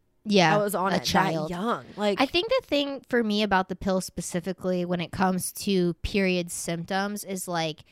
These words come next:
Speaker 1: it's the quickest fix a doctor will offer you because it's the most,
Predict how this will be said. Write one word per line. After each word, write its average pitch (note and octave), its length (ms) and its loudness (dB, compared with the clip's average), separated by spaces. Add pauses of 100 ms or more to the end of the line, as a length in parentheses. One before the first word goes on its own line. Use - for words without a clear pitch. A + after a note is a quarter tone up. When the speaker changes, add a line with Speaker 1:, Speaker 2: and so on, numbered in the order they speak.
(520)
Speaker 1:
it's A3 260 -2
the A#3+ 120 -6
quickest - 640 -4
fix - 480 -2
a F#3+ 100 -8
doctor F3+ 520 -4
will - 220 -6 (100)
offer D#3+ 340 -4
you A3 200 -2
because F#3+ 720 -2
it's - 420 -8
the F#3 100 -2
most, F3+ 720 0